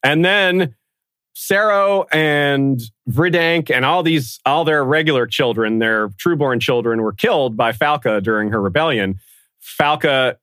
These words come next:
threw Rhiannon in prison with the two babies, but then for some reason decided to have Rhiannon raise her child as well,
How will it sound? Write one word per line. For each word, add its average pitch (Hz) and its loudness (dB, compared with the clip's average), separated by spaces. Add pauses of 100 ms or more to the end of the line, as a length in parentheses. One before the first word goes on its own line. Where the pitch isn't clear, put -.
(140)
threw 196 2
Rhiannon 165 2
in 123 0
prison 170 0
with 135 -2
the 123 0
two 135 -2
babies, 139 0 (300)
but 127 0
then 143 2
for 131 -4
some 160 0
reason 131 2
decided 123 0
to 127 0
have 117 0 (560)
Rhiannon 131 2
raise 120 0
her 240 0
child 85 0
as 110 0
well, 117 0